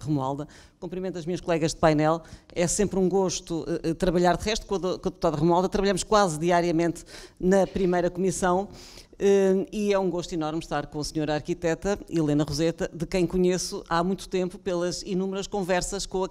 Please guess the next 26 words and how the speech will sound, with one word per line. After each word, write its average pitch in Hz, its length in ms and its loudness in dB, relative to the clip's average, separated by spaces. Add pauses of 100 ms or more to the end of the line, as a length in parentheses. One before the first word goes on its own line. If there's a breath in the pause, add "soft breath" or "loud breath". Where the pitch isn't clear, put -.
(120)
nossa 180 340 2
querida 170 280 -2
Filipa, 156 420 -4 (300 loud breath)
de 170 80 -6
quem - 180 12
sou 190 180 8
muito 185 300 6
amiga 185 420 4 (320 loud breath)
e 202 120 -2
que 220 200 -6
naquelas 190 800 0 (140)
horas 180 600 8
da 180 100 0
Comissão 170 320 0
Parlamentar 175 480 -2
de 175 80 0
Inquérito 175 460 -2
muitas 175 340 -2
vezes, 170 400 -6 (300 loud breath)
eh, 180 260 -4
conversávamos. 123 800 0 (500 loud breath)
Hum, 185 800 -2 (380)
ontem 262 400 2
foi 247 280 -2
o 233 80 0
dia, 214 540 2